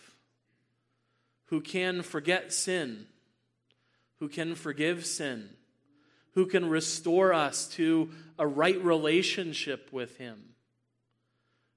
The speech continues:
who has done it because he's offered a propitiation that turns away the wrath of God for our sins. He's offered a sacrifice for our sins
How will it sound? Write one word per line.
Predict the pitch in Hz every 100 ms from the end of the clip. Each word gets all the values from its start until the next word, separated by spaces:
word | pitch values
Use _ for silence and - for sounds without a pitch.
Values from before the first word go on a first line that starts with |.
| -
who | 151
has | 147
done | 160 175
it | 175
because | 156 147 175 165
he's | 165 147
offered | 139 156 185 - 143 151 151 -
a | -
propitiation | 143 156 - 170 - 139 147 180 - 139
that | 139 139
turns | - 151 151 139
away | 135 147 139 131 - - _
the | 127
wrath | 127 160 156
of | 139 120
God | 113 110
for | - 120
our | 104
sins. | 107 - 113 110 _ _ - - _ _ _ _ _ _
He's | 139 135
offered | 143 151 151 135
a |
sacrifice | 127 - 156 175 190 156 - 123 110 -
for | - 131
our | 113 110
sins | - 127 120 107 -